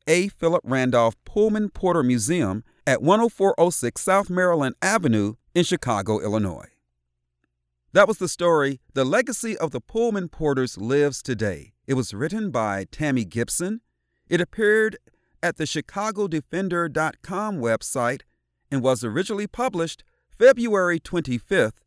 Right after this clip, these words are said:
twenty twenty-two. Up next on the African American Hour is an obituary from the February twentieth edition of the Kansas City Star.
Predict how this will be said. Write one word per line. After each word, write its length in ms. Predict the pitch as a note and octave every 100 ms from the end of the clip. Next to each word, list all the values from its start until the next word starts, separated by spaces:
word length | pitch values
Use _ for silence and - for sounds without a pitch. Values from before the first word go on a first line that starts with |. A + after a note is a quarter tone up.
| _ _ _ _ -
twenty 440 | C3 C3 C3 B2
twenty-two. 840 | - G2+ G2 G2 F#2+ - G2+ G1+ _ _ _ _ _ _ _ _ _ _ _ _ _ _ _ -
Up 160 | D#3
next 320 | A3 A3 -
on 140 | D3+ C3
the 120 | B2
African 380 | A#2+ A2+ A2 G#2
American 420 | G#2+ D3+ D#3+ G#2
Hour 260 | F#2 F#2 -
is 140 | D3
an 80 | E3
obituary 720 | D#3 G#3+ - A#2+ G2 F#2+ C#3+
from 260 | - D3
the 140 | B2 B2
February 640 | - B3 B3 G3 D#3+ C3
twentieth 500 | - - A#3+ - A2
edition 420 | E2+ F#2+ - C3+
of 100 | D3
the 60 | D#3
Kansas 440 | - C3+ A#2+ B2
City 240 | - G#2+ G2+
Star. 640 | - A#2+ G#2+ F2 C2 -